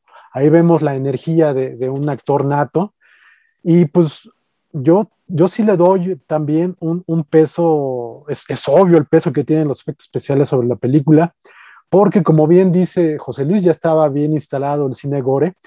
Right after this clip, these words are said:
pero la manera que, que se logró recrear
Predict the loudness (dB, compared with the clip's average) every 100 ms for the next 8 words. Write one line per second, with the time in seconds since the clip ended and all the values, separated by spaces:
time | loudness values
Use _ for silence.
0 | _ _ _ _ 2 4 4 4 2 2
1 | 0 0 0 -2 -2 -6 -6 -8 -12 -6
2 | -4 0 4 4 2 _ _ _ _ _
3 | _ _ _ _ -10 -2 -2 0 2 4
4 | 4 0 -4